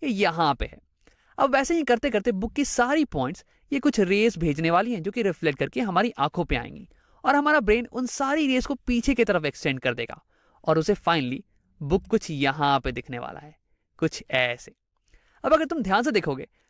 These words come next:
तो देखो, यहाँ पे बुक लिखा हुआ है कुछ ऐसे, बी डबल ओ के, के ऐसे की तरफ है, बी का ये कर्व्ड पाथ ये इधर की तरफ है, राइट साइड की तरफ। लेकिन अगर इमेज में देखो तो यहाँ पे बी का कर्व्ड वाला पार्ट ये थोड़ा लेफ्ट साइड में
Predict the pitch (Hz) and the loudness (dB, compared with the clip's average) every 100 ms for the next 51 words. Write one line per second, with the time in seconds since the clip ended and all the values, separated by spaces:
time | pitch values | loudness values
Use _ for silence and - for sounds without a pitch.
0 | - 247 156 - _ _ - 214 240 285 | -4 -2 -2 -4 _ _ -10 -2 2 2
1 | 294 202 175 240 220 226 233 254 262 - | 2 0 0 0 0 2 2 0 -4 -4
2 | 156 139 139 - - _ 170 196 190 143 | -2 -2 -2 -14 -20 _ -8 -4 0 2
3 | 160 - 151 196 _ - 160 - - 190 | 2 0 -4 -4 _ -2 -2 -2 0 0
4 | - 139 170 156 151 156 160 139 151 165 | 0 -4 -4 -4 -4 -2 -4 -4 -8 -2
5 | 175 156 143 143 143 139 - 160 170 - | 2 2 0 -2 0 -2 0 2 2 -2
6 | 135 175 - 196 170 175 147 123 107 - | -4 -4 -8 -4 2 2 2 -6 -8 -6
7 | - 170 160 135 120 - - - _ _ | 0 2 2 -4 -8 -12 -16 -20 _ _
8 | _ - 165 185 151 139 160 262 254 139 | _ -2 0 2 2 0 0 0 0 -4
9 | - - _ _ - 285 294 247 208 285 | -6 -10 _ _ -4 0 2 2 2 0
10 | 320 - 269 247 180 147 123 123 - _ | 0 4 2 4 4 4 0 -6 -6 _
11 | _ _ - 254 302 214 202 240 - 185 | _ _ -4 2 4 4 4 2 0 2
12 | 147 135 | 2 0